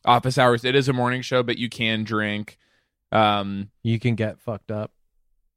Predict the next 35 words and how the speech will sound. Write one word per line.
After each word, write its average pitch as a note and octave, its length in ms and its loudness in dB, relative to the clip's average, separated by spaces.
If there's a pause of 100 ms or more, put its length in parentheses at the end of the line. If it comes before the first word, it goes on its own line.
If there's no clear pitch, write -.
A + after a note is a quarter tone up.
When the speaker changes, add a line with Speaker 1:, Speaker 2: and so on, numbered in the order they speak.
(160)
Speaker 1:
in C3 200 2
the A#2+ 80 2
new A2+ 680 4
meta C3+ 340 4
universe, B2 680 0
like, A2+ 120 0
people B2 280 -2
are B2 80 2
actually C#3 460 2
in C#3+ 100 4
there C#3+ 160 4
with E3 240 4
you. D#3+ 140 2
Speaker 2:
Yeah. G2+ 80 2
Speaker 1:
They E3+ 180 6
can E3 300 0
now D#3 240 4
hit, D#3 340 4
I C3 60 4
don't C#3+ 80 4
know C#3+ 40 2
if B2+ 80 -2
you C3 80 -4
saw C#3 140 4
this B2 160 -2
in B2 80 -8
the B2 80 0
announcement A#2+ 360 0
today, B2 200 2
they, C3 300 4
the A#2 280 -2
audience C#3 420 2
can D3+ 160 -2
do D3 140 6
drops C#3+ 600 2